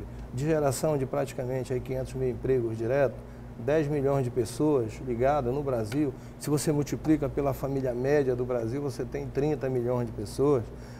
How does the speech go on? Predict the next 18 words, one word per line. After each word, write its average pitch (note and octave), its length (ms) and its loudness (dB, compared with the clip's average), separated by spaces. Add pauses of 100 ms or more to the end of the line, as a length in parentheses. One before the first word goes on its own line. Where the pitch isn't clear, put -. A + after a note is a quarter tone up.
(100)
Nós C3 100 -10
estamos F#3+ 200 0
falando E3 340 2
de D3 80 0
um D#3 80 0
empreendimento C#3+ 640 -2
que D#3 80 0
mundialmente D3 1000 0 (360)
tem D3+ 160 2
um G3+ 200 4
bilhão D3+ 760 4 (420)
de A#2+ 200 0
gente B2 420 0
ligado C3 420 2
diretamente D#3+ 920 0
a C3 60 -6
uma G#2+ 80 -8
cooperativa. F2 560 -10